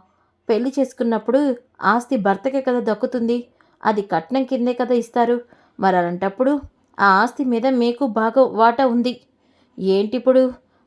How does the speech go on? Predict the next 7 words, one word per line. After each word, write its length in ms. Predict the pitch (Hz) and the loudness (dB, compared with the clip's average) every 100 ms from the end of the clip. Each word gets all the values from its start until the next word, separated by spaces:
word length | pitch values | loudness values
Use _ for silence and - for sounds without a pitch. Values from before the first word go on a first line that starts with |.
| - | 0
ఆస్తి 340 | 185 226 - | 2 2 0
కోసం 280 | 262 240 262 | -2 0 0
వెళ్ళి 240 | 233 233 277 | 0 0 2
వాళ్ళతో 300 | 269 240 254 | 2 2 0
చీవాట్లు 340 | 254 247 262 254 | 0 0 0 -2
తినమంటావా 560 | 240 240 240 233 240 285 | -2 0 0 0 2 0
ఏంటి?" 220 | 247 254 | 0 -4